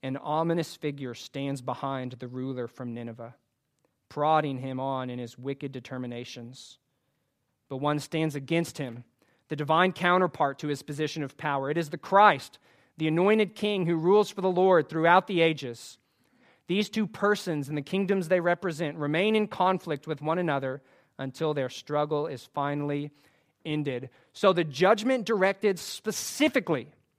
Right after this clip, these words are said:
against seventh century Assyria represents a critical moment in the divine program for preserving the redemption of his people.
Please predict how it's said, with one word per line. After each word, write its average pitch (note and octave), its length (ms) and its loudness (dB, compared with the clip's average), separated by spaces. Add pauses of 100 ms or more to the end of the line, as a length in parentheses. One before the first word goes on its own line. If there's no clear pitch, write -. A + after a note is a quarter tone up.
(600)
against G3 560 2
seventh G3+ 540 2
century G3 540 -2
Assyria D3 640 -4 (1800)
represents D#3 560 -2
a C3 100 -4
critical F#3+ 720 -4
moment C#3 560 -6 (500)
in C3+ 100 -8
the C3 100 -4
divine C3+ 460 -4
program B2+ 540 -8
for B2+ 120 -16
preserving B2 720 -10
the A#2+ 80 -10
redemption A#2+ 440 -12
of A#2+ 60 -14
his B2 140 -18
people. B2+ 400 -18